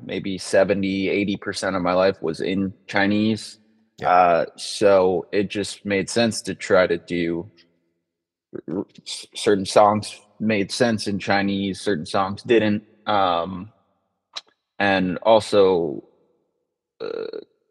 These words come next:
Speaker 1: to, talking about melody, like, some songs work better in Chinese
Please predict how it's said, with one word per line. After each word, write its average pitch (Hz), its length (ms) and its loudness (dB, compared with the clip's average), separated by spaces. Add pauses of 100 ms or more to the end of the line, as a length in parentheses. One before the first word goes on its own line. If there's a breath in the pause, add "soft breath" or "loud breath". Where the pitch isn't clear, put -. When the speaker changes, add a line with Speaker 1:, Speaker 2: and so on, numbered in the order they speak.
(360)
Speaker 1:
to, 87 260 -4 (680)
talking 104 300 4
about 87 240 4
melody, 113 540 6
like, 95 200 2
some 95 240 -4
songs 90 360 -6 (840)
work 104 720 -2
better 117 280 8
in 110 120 0
Chinese 107 720 -2